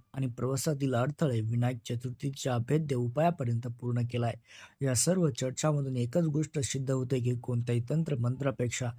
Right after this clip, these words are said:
आणि नकारात्मक शक्तीपेक्षा तुमच्या राशीचे स्वामी मंगळ व तुमच्या भाग्याचे गुरु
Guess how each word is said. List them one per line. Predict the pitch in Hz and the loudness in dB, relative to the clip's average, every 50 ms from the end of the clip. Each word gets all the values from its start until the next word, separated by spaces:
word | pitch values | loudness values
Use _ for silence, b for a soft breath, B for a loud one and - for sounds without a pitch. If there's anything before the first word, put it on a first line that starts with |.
| B B B B B B | B B B B B B
आणि | 135 139 143 139 | 2 2 4 4
नकारात्मक | 123 117 113 - 127 135 160 165 - 165 147 - | 4 2 2 2 0 -2 -2 -2 0 0 0 0
शक्तीपेक्षा | - - 139 - - 170 147 143 123 - - 123 | 0 -4 -6 -4 -2 -2 0 0 0 0 0 -2
तुमच्या | 120 123 120 117 117 123 117 | 0 0 0 0 0 2 2
राशीचे | 113 113 107 - - - - 127 113 | 4 4 2 0 -2 -4 -4 -4 -4
स्वामी | - - 120 113 123 127 | -2 0 0 0 2 2
मंगळ | 123 123 135 156 170 156 117 127 135 b b b b b b | 2 2 2 2 2 2 2 0 0 b b b b b b
व | 143 143 | 0 0
तुमच्या | 139 - 147 143 147 160 | 2 4 2 2 2 2
भाग्याचे | 139 123 104 101 113 131 143 143 - 156 | 2 4 4 4 4 4 2 2 2 0
गुरु | 139 - 160 170 175 160 117 120 | 0 2 2 2 2 2 2 0